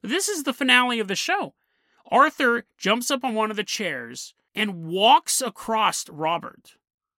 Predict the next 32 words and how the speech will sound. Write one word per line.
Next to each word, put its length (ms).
He's 160
standing 340
on 180
Robert, 380
who 100
is 100
still 580
stiff 360
as 120
a 60
board, 360
and 120
Arthur 300
begins 300
to 80
jump 380
up 120
and 160
down. 220
<laughs> 520
Arthur 360
begins 340
to 100
jump 400
up 140
and 140
down 260
on 140
this 180
dude, 440
and 200
then 320